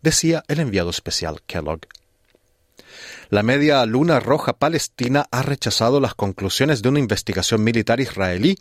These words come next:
que atribuye a fallos operativos la muerte de quince trabajadores de los servicios de emergencia de Gaza.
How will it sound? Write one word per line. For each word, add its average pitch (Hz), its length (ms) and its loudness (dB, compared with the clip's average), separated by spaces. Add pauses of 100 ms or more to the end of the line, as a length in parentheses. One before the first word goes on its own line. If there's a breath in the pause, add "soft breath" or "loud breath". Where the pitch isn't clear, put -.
(340 loud breath)
que 175 80 0
atribuye 147 600 0
a 95 100 -6
fallos 113 400 -2
operativos 131 680 0
la 87 120 -6
muerte 117 340 -2
de 110 120 0
quince - 300 -2
trabajadores 107 760 0 (240 loud breath)
de 226 100 2
los 240 100 0
servicios 107 460 0
de 107 60 2
emergencia 90 460 -4
de 92 120 -2
Gaza. 120 380 0